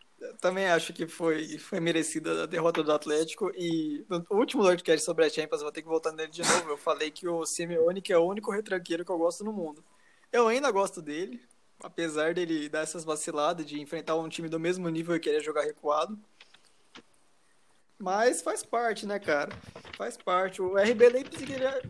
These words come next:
o Leipzig, ele até me surpreendeu, na verdade, porque eu tava sem fé nele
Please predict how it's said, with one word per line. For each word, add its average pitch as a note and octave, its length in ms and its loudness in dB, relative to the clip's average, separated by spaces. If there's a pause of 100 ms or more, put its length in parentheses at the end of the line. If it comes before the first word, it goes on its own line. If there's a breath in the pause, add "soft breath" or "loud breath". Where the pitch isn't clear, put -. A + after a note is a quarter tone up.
(160)
o E3 60 0
Leipzig, G3 300 -2
ele G3+ 80 -6
até G3 180 -6
me A3 160 -10
surpreendeu, A3 560 0
na F3 80 0
verdade, C#3+ 380 -2
porque - 140 -8
eu E3+ 40 0
tava F#3+ 280 0
sem G#3+ 220 0
fé G#3 200 2
nele F3+ 480 2